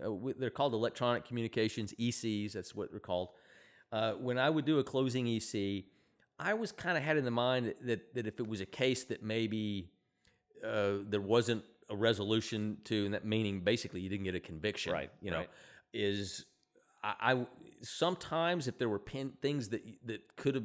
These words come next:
Speaker 1: maybe been investigated later, I would write all that stuff up just so that, that, that if someone came along behind me,
Speaker 2: Reopened it or
Speaker 1: reopened it,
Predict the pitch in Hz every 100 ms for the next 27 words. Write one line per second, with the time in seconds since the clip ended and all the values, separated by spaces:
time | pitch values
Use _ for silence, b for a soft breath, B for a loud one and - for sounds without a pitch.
0 | 104 120 120 113 107 101 101 104 107 107
1 | 98 95 101 120 147 156 - b b b
2 | b b 104 127 139 123 117 113 117 117
3 | 127 143 135 123 - 117 - 104 101 95
4 | 117 135 - 143 127 113 98 113 110 110
5 | 92 82 - 147 165 156 156 151 139 -
6 | - 139 135 131 131 113 113 117 117 98
7 | 117 113 113 - 87 82 117 135 160 135
8 | 98 95